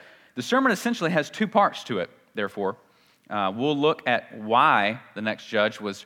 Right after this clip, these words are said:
raised up, and then we'll look at who this next judge is that is raised up. But I've titled the message this morning, "God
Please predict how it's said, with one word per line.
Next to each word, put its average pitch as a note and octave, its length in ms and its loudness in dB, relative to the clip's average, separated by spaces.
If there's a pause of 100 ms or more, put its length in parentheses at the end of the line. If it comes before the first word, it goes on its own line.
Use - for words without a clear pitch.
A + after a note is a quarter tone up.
(120)
raised G#2 360 -2
up, A2+ 260 0 (260)
and A2 200 -4
then G#2 100 -6
we'll G#2 220 -6 (220)
look A2 200 -6
at G#2 180 -2 (240)
who D3 500 2
this C3+ 260 -8
next B2 360 -6
judge A2 380 -2
is E3 260 2
that D3+ 280 2
is G#3+ 180 0
raised G#2+ 300 2
up. - 360 -2 (380)
But D3+ 320 2 (160)
I've B2 80 -6
titled G#3 280 6 (200)
the D3 80 -6
message D#3+ 400 0
this C#3 160 -8
morning, A2 320 -2 (640)
"God D#3 480 2